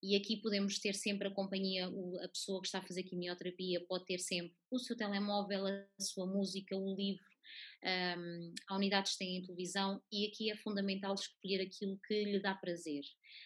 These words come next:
seja até a renda, como eu tenho muitas doentes que fazem, seja o que for, porque há uma coisa muito importante, quimioterapia não quer dizer que seja um catéter na mão,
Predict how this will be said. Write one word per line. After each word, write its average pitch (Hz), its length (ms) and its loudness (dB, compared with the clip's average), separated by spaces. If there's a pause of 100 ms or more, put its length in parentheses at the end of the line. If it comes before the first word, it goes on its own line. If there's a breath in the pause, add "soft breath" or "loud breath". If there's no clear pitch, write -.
seja 220 720 4
até 196 500 6 (1000)
a 220 80 4
renda, 226 720 2 (320 soft breath)
como 208 180 2
eu 202 80 4
tenho 208 180 4
muitas 202 280 2
doentes 196 300 2
que - 120 -12
fazem, 196 440 0
seja 262 320 4
o 262 60 0
que - 60 -10
for, 214 260 0 (460 loud breath)
porque 226 480 2
há 190 240 2
uma 208 160 2
coisa 240 200 6
muito 233 240 4
importante, 160 500 -4
quimioterapia 240 920 4
não 208 140 0
quer 202 180 -2
dizer 202 260 0
que - 80 -6
seja 202 280 2
um 240 80 6
catéter 202 520 2
na 190 120 -2
mão, 156 220 -2